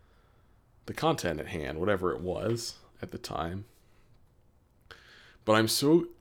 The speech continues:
I'm so interested because I think oftentimes the way that we claim those mountaintop experiences is in our, in our own stories.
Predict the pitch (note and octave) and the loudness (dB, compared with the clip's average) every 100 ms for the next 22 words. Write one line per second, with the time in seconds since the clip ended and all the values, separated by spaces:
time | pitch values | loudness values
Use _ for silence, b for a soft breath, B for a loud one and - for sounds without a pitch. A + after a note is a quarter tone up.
0 | - A2+ A2 - D#3 C3+ A2+ A#2 A2 F#2+ | -6 -2 0 4 4 4 2 0 -4 -2
1 | A2 A#2 - G#2+ C3 C3+ G2 A2+ A2+ A#2+ | 0 0 0 0 0 0 0 0 0 -2
2 | A2+ G2 F#2 G2 G2+ F2+ F2 - F2 G2+ | -2 -2 -2 -2 -2 -4 -8 -8 -4 -2
3 | B2+ C#3 A#2 A#2+ B2+ A#2+ C3+ B2+ B2+ - | 0 -2 -2 -2 -2 -2 -4 -4 -4 -6
4 | - A#2+ B2 B2 C3+ A#2+ F#2+ G2 F#2+ F2+ | -2 0 0 -2 -2 -2 0 0 2 2
5 | - - F#2+ F#2 - F2 F2+ F2 - F#2+ | -2 -4 0 0 -2 -4 -4 -4 -2 2
6 | A2+ D#3+ F#3+ - | 2 2 -2 -6